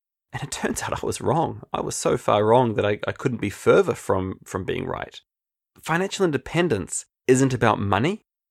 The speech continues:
Money is a tool to give you freedom with your time. And it's what these guys do with their time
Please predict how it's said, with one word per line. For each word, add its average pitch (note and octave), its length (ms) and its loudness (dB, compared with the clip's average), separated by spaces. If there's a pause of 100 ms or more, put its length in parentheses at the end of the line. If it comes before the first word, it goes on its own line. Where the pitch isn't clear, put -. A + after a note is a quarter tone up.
(200)
Money E3 400 2
is C#3 100 0
a C3+ 120 0 (120)
tool A#2 680 0 (500)
to A#2+ 100 -2
give C#3+ 380 2
you A#2 260 4
freedom A2+ 680 0 (140)
with G2+ 240 -2
your G2+ 200 2
time. G#2 580 -6 (960)
And C3 320 -2
it's B2+ 160 -6
what C#3 320 -6
these E3 180 -4
guys C#3 280 0
do C3 200 2
with A#2+ 180 2
their G#2+ 120 2
time C#3 560 -4